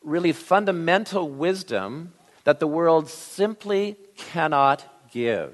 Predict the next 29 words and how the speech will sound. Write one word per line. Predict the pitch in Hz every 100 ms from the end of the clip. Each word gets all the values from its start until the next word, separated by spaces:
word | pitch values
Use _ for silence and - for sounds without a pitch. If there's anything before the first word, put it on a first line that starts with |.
| - - - _ _ _ _ -
And | 127
that's | 147 175
what | 202
we | 180
see | 165 - - 165 147 117
in | - 135
this | 120 -
chapter. | - 117 113 - 98 73 73 _ _ _ _ _ -
Um, | 123 113 107 104 110 - - -
the | 131
world | 131 175 202 180
can | - 170 147
look | 170 170
for | - 151
it | 139
amongst | 139 139 -
the |
most | 135 123 - - _ _ _ -
important | 160 151 - 180 196 196 175 - - _ -
and | 120 -
influential | 147 180 - 175 156 151 151 156 143
people, | - 156 - 90 67
the | -
most | 147 180
successful | 185 - - 196 202 - 208
people | 196 190 180 170
in | 156
the | 139
world. | 123 131 123 90 62